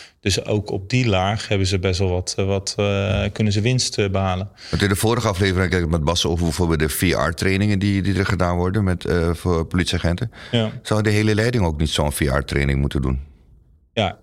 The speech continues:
Speaker 1: ja, als je, kijk, eh, dat vind ik altijd een lastige vraag. Die, hem, de,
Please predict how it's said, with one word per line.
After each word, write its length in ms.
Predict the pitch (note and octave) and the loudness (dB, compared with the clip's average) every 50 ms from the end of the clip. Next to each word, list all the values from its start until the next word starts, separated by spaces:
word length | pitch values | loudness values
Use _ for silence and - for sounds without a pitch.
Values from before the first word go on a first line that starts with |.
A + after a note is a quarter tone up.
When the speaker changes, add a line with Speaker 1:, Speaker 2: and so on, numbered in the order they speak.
| _ - | _ -4
Speaker 1:
ja, 220 | G2+ G2+ G2+ G#2 | -2 -2 0 0
als 120 | G#2+ G2+ | 0 0
je, 380 | - A#2 - - A2 A2 - G2 | -2 -4 -4 -4 -6 -6 -6 -6
kijk, 240 | G#2 - G#2+ G#2 G2 | -2 0 0 0 0
eh, 140 | A#2+ G#2 A#2 A#2+ | -2 -2 -2 -2
dat 260 | G#2+ A#2+ G#2+ - A2+ | -2 -2 -2 -2 -4
vind 160 | - C3 B2 | -2 0 0
ik 80 | A#2 A#2 | 2 2
altijd 300 | B2+ A#2 A#2 A2+ A2+ - | 2 2 0 -2 0 0
een 60 | B2+ | 0
lastige 380 | A#2+ B2+ C3 A#2+ - - A2+ A2 | 2 2 2 0 0 0 0 0
vraag. 300 | G#2+ B2 B2 A#2+ A#2+ G#2 | 2 2 0 0 0 -2
Die, 180 | - - A#2 A#2 | -2 0 0 2
hem, 180 | A#2 A#2+ B2 - - - - C3+ B2+ B2+ - - | 2 0 -2 -4 -8 -14 -14 -12 -12 -12 -12 -10
de, 380 | A#2 A2+ A#2+ A#2+ G#2+ A2 G#2+ | -8 -2 -2 0 0 0 -2